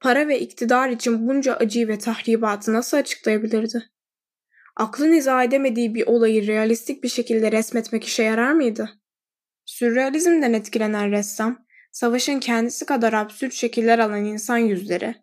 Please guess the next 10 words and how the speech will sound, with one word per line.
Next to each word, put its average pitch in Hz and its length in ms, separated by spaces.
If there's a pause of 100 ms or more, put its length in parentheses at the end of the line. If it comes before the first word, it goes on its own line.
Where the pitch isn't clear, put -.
(300)
bedenleriyle 214 840 (300)
üç 330 220
boyutlu 240 340
nesneleri 226 480
iki 262 340
boyutlu 214 300
hale 208 320
getirmeyi 220 500
tercih 220 380
etti. 202 340